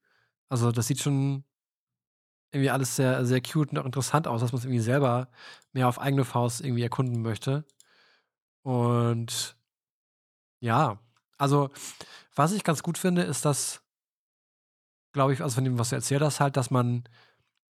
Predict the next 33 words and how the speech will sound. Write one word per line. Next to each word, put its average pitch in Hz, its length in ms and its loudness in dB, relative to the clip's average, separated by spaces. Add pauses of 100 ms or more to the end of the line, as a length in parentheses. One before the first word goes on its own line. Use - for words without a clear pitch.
(600)
ähm, 113 680 -2 (1500)
also 127 180 0
was, 127 240 0
was 135 180 2
ich 123 140 -6 (480)
gut 180 220 2
finde, 196 260 0
aber 139 100 4
was 131 100 0
ich 170 40 -6
auch 147 60 -2
nicht 135 120 0
verstehe 135 420 0
auf 175 160 0
eine 170 100 0
Art, 160 140 2
ist 160 160 -6
dann, 160 180 2 (260)
dass - 160 -8
man 135 80 0
dieses, 123 400 0 (1120)
die 135 80 0
Landwirtschaftskomponente 123 1120 0
automatisiert, 123 880 0
wenn 127 120 0
man, 120 80 2
also 107 160 -6
ich 117 60 -4
meine, 117 140 0
wenn 127 100 4
man 127 80 2
sie 131 100 -2
einbaut, 165 560 0